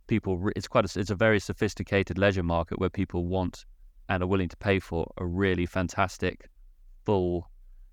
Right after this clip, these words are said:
uh, hospitality experience. Um, I think that's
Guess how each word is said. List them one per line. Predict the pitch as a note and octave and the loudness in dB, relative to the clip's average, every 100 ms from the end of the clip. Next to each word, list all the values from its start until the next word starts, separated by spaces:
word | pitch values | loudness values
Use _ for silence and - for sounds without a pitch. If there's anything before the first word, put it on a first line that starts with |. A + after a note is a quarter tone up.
| - _ _ - | -20 _ _ -4
uh, | E2 E2 - | 0 0 -2
hospitality | G2 G#2+ - G2 F#2 F2 | 0 0 0 2 2 2
experience. | F2+ - G2+ F#2+ C#2+ - - - | -4 -2 0 0 -2 -10 -16 -10
Um, | D#2+ E2 E2 - - _ - - - - - | -6 -4 -6 -10 -18 _ -20 -20 -20 -20 -8
I | G2+ | -4
think | - - | -2 -2
that's | G1+ - | -4 -4